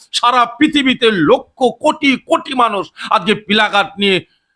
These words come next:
লা-, "I love মোহাম্মদ সাল্লাল্লাহু আলাইহি ওয়াসাল্লাম" প্ল্যাকার্ডটাকে তুলে ধরেছে।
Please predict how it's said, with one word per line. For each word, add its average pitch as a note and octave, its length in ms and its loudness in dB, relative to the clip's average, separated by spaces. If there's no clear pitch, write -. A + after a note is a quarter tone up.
লা-, - 420 -4
"I F#3+ 100 -2
love F#3 240 0
মোহাম্মদ F3+ 600 -2
সাল্লাল্লাহু F3+ 760 0
আলাইহি F3+ 340 0
ওয়াসাল্লাম" E3+ 540 0
প্ল্যাকার্ডটাকে D#3+ 640 -2
তুলে D3 240 -4
ধরেছে। B2+ 460 -10